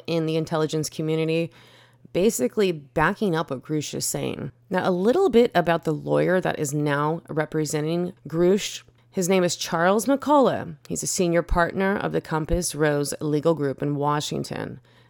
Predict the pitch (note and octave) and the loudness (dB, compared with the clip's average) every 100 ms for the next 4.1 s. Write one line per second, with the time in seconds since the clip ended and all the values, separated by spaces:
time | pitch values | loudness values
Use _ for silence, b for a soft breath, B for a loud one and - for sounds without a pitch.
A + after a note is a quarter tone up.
0 | b D#3+ D#3 C3 D3 C#3 C4 F#3+ A3 - | b -6 -4 -6 -4 0 2 2 0 -10
1 | - D3 C#3+ C3+ C#3 G3+ B3 - - D4 | -6 -2 -2 -2 0 4 4 2 2 2
2 | D4 C#4 A#3+ A#3 A3+ A3+ E3+ D#3+ D#3+ D#3+ | 2 2 6 6 6 4 4 4 2 0
3 | E3 E3 D3+ D#3 - - D3+ C#3+ C3 A2+ | 0 0 0 -2 -4 -2 0 0 -2 -6